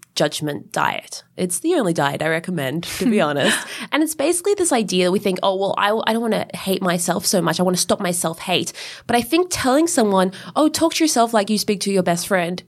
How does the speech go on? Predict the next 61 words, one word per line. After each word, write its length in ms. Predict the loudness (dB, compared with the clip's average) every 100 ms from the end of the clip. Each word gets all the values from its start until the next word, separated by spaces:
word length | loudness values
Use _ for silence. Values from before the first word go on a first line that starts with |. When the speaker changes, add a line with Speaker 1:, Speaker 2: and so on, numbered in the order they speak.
| _
Speaker 1:
isn't 240 | -2 0 0
so 180 | 0
practical. 400 | 0 -2 -2 -4
Like, 220 | -2 0 0
we 120 | 2
all 100 | 2
say 300 | 2 4 2
it, 100 | 2
but, 100 | -2
like, 200 | 0 -2
how 260 | -2 2 2
often, 460 | 2 0 -2 -2
how 120 | 0 0
do 40 |
we 140 | 2 -2
do 260 | -2 -2
that? 380 | 0 -6 -10 -18 -18 -16 -16 -6
I 60 | -2
think 140 | 2
a 40 | 2
really 480 | 2 2 0 -2 -12 -16 -10
easy, 340 | -2 0 2 0
practical 580 | -4 -6 -4 -2 0 2
way 140 | 2
for 140 | 0
us 120 | -4 -4
to 100 | -4
start 320 | 0 0 0 _ _
learning 420 | 0 2 4 4 2
how 120 | 0
to 80 | 2
do 140 | 2
that 200 | 2 2
is 140 | 0 -2
to 120 | -2
stop 340 | 0 -2 -2
being 200 | 0 2
judgmental 500 | 4 2 0 -4 -2
about 180 | -2 0 0
other 180 | -2
people's 300 | -4 -6 -6
looks. 400 | -6 -8 -6 -8 -8 -18 -12
Step 260 | -2 0 2
one. 260 | 0 -2 -8 -12
So, 120 | -4 -2
like, 200 | -2 -6
when 360 | -4 0 0 0
the 220 | 0 0
newsreader 560 | 2 2 0 0 0 -2
comes 220 | -4 -2
up 140 | -2 -2
on 100 | -4
T 180 | -2
V, 220 | -2 -2 2
we 140 | 2
have 100 | 2
this 120 | 0
temptation 460 | 0 0 2 0 0
where 100 | 0
we're 120 | 2
like, 260 | 2 0